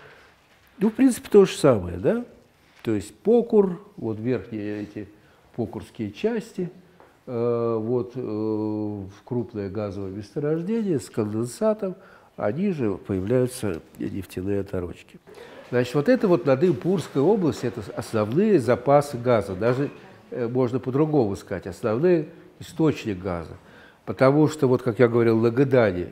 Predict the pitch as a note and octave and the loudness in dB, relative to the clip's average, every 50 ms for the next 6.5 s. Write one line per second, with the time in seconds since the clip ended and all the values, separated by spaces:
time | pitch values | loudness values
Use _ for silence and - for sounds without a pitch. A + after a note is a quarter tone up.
0 | - - - - - - A#2 G#2 - - A#2+ G#2+ F#2+ - - G2 F#2 - - A2+ | -10 -10 -8 -8 -6 -6 -8 -6 -2 2 2 2 0 -2 -8 -10 -8 -6 -4 -2
1 | A2 A2 G#2+ G2+ G#2 A2 G2 F2+ F#2 F#2+ G2+ G2+ F#2 G#2 G#2 G2+ F2+ - - G#2 | -2 -2 -2 -2 -4 -4 -4 -4 -4 -6 -6 -6 -4 -2 -4 -4 -4 -8 -10 -10
2 | F#2 F2 F#2 G#2 G2+ F#2 - - G2+ F#2 E2+ F2 F#2 - - _ _ _ _ _ | -10 -8 -6 -6 -6 -6 -8 -8 -8 -6 -6 -6 -8 -10 -14 _ _ _ _ _
3 | _ - G2+ F#2+ A2 D3 F3 F#3+ G3 G3 G#3 G#3+ G#3 - _ _ _ _ _ _ | _ -10 -8 -6 -4 -4 -4 -6 -8 -10 -10 -12 -14 -20 _ _ _ _ _ _
4 | _ _ _ _ - - A2+ A2 F#2+ - - A#2+ A2 G#2 G2+ G2 - - A#2 C#3 | _ _ _ _ -14 -12 -10 -10 -10 -8 -6 -6 -4 -6 -6 -8 -6 -4 -2 0
5 | E3+ F#3+ F#3 - F#3+ E3+ D3 C#3 - A#2+ B2 A2+ A2+ A#2+ B2 A2+ A#2 B2+ B2 C#3+ | 0 0 0 2 4 4 4 4 2 2 2 2 2 0 -2 -4 -4 -2 -2 2
6 | D#3+ F3 F3 D#3+ A#2+ G2+ F2+ F#2 F#2 | 4 6 6 6 6 4 0 -4 -10